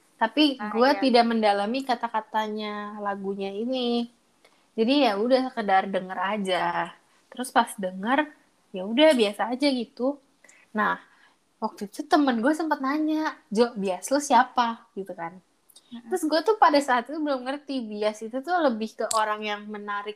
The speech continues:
Speaker 1: perhatian ke lu atau orang yang pertama membuat lu ke grup ini gitu kan.
Speaker 2: Oh. <laughs>
Speaker 1: Gue waktu itu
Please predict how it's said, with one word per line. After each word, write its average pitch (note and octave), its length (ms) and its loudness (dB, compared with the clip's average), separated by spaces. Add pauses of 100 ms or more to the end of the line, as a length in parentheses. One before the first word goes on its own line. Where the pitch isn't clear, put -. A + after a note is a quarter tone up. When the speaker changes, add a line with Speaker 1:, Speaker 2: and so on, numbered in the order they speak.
(160)
Speaker 1:
perhatian G3+ 640 -8
ke G#3 80 -4
lu F#3 320 -2
atau B3+ 400 -6
orang C4+ 320 0
yang C4 240 -2
pertama A#3 480 -4
membuat A#3 400 -2
lu E4 160 0 (640)
ke C#4+ 160 6
grup A#3+ 240 0
ini D4+ 560 2
gitu G#3+ 240 -8
kan. G3+ 320 -6 (240)
Speaker 2:
Oh. B3+ 80 -6
<laughs> - 1500 -10
Speaker 1:
Gue D#4 120 6
waktu G#4 200 4
itu G4 100 -2